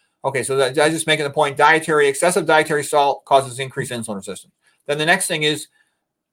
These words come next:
deficiency of magnesium. Typical American is low in magnesium and they're low in potassium. Guess what?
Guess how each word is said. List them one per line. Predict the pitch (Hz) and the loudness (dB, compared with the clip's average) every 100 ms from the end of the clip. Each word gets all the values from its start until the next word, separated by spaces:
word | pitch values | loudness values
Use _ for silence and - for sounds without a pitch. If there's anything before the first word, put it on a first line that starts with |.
| _ | _
deficiency | - 147 175 170 185 | -8 2 2 2 0
of | 165 | 2
magnesium. | 165 165 190 196 110 | 4 2 0 -2 0
Typical | - 311 196 | 2 4 4
American | 160 180 214 - | 4 4 4 2
is | 131 123 | -4 -4
low | 135 170 196 | 4 6 6
in | 156 | 4
magnesium | 147 143 165 165 131 | 0 0 -2 -2 -4
and | 120 | -4
they're | 135 135 | -4 0
low | 151 160 | 2 2
in | |
potassium. | - 120 151 160 - 113 107 _ _ _ _ _ | 0 -4 0 0 -2 -10 -10 _ _ _ _ _
Guess | 185 196 196 | 2 2 8
what? | 226 180 - | 8 8 4